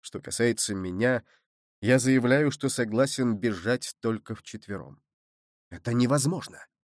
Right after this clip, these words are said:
сказал Д'Артаньян. «Мы на службе у Мазарини».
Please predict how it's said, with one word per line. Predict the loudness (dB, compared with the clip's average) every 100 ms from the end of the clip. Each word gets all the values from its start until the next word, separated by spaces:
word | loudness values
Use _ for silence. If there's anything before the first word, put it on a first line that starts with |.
| _ _ -12
сказал | -4 0 2 2
Д'Артаньян. | 2 2 2 4 2 -4 _ _ _ 0
«Мы | 6 8
на | 8
службе | 4 2 4 4 4
у | 4
Мазарини». | 4 2 -6 -12